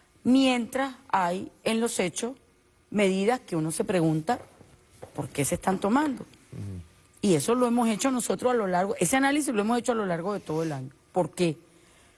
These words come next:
Speaker 1: Porque el imperialismo, como fuerza ideológica, la globalización como tal,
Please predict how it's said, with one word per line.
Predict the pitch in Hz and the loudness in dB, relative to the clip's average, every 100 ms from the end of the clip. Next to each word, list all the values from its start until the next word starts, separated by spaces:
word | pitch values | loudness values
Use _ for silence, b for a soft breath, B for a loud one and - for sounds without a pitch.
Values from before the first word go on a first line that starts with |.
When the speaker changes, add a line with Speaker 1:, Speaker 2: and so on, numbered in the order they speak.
| b _ _ - | b _ _ -4
Speaker 1:
Porque | 214 254 | 0 2
el | 294 | 2
imperialismo, | 294 285 277 247 208 214 247 285 - _ _ _ _ _ | 2 2 2 0 -2 -4 -6 -10 -20 _ _ _ _ _
como | - 143 143 | -6 -4 -2
fuerza | - 202 220 208 - 170 - - | 2 4 4 0 -2 -2 -2 -2
ideológica, | 180 160 156 185 180 170 156 190 - _ _ _ 151 | 0 2 4 2 0 -4 -6 -6 -8 _ _ _ -2
la | 156 | 0
globalización | 160 156 151 151 - 135 - 180 185 | 2 2 2 -2 -4 -8 -2 -2 -2
como | - 226 | -4 -4
tal, | - 170 156 | -2 -2 -2